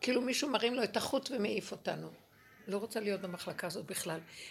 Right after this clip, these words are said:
אני מרגישה שאומרים לנו, "תתרגלו." התייאשתי כל כך מהמשיח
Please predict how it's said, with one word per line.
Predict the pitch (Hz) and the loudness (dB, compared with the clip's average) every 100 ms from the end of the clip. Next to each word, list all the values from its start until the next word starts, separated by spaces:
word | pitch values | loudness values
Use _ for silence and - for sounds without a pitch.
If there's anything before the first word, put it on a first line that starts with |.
| - | -10
אני | 175 175 | -4 -4
מרגישה | 160 147 170 | -4 -6 -6
שאומרים | 208 226 180 190 | -4 -4 -2 -4
לנו, | 202 185 170 | -2 -4 -4
"תתרגלו." | 190 - 185 170 180 196 214 - - - - _ - - - | -6 0 0 0 0 0 -2 -6 -20 -20 -20 _ -20 -20 -10
התייאשתי | - - 180 208 - | -4 0 0 0 -2
כל | - 180 | -4 -4
כך | 233 - | -4 -6
מהמשיח | 233 180 160 - 190 180 - | -6 -2 2 4 2 -2 -6